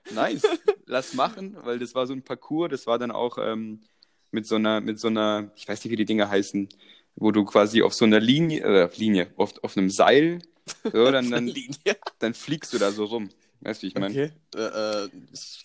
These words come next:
Speaker 2: habe jetzt nicht unbedingt ein Bild im Kopf, aber es klingt auf jeden Fall nach sehr viel Spaß.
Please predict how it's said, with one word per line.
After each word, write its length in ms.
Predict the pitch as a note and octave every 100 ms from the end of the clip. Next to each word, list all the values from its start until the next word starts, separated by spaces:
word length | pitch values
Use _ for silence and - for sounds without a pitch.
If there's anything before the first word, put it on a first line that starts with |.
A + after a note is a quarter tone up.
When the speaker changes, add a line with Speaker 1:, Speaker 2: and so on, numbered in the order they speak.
| -
Speaker 2:
habe 140 | G#2
jetzt 140 | G2+ G#2+
nicht 340 | A2 - -
unbedingt 320 | A2+ A2+ A2 G#2+
ein 60 |
Bild 200 | A#2 B2
im 80 | A2
Kopf, 220 | - B2
aber 180 | - A2
es 120 | A2
klingt 240 | - B2 A2+
auf 140 | G2
jeden 160 | F#2+ F2
Fall 120 | F2
nach 120 | F2+
sehr 160 | F2+ F2+
viel 160 | F#2
Spaß. 500 | - - E2 E2 -